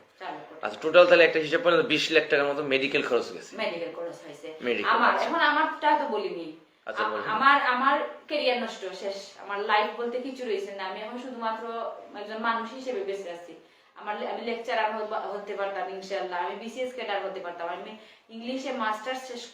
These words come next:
Speaker 1: কমপ্লিট করে, ওই আমার একজন মামা আছেন, ডক্টর কাজী হলুকুজ্জামান,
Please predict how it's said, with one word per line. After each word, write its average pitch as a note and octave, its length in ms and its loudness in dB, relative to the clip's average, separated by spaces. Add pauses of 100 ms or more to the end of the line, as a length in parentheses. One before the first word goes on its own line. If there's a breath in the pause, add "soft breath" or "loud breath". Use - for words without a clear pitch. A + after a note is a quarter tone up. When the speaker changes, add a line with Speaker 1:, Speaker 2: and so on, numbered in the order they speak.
Speaker 1:
কমপ্লিট A#3+ 400 -6
করে, G3 380 0 (440 loud breath)
ওই F#3+ 220 -8
আমার G#3+ 320 -2
একজন A3 300 -4
মামা A3 300 0
আছেন, G3 380 -2
ডক্টর G3 280 -6
কাজী A#3 240 0
হলুকুজ্জামান, F#3+ 760 -4